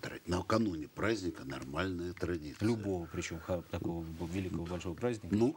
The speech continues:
Speaker 1: ну, конечно. Ну, представьте себе, ну, вы идете на свадьбу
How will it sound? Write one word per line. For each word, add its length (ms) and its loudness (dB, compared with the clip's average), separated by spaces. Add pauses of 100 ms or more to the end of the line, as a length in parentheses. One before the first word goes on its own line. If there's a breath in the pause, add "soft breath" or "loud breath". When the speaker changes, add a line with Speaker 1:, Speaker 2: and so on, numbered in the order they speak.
Speaker 1:
ну, 200 6
конечно. 760 4 (180 loud breath)
Ну, 160 10
представьте 880 4
себе, 440 2 (440 loud breath)
ну, 200 10
вы 320 4
идете 560 6 (440)
на 160 2
свадьбу 580 -2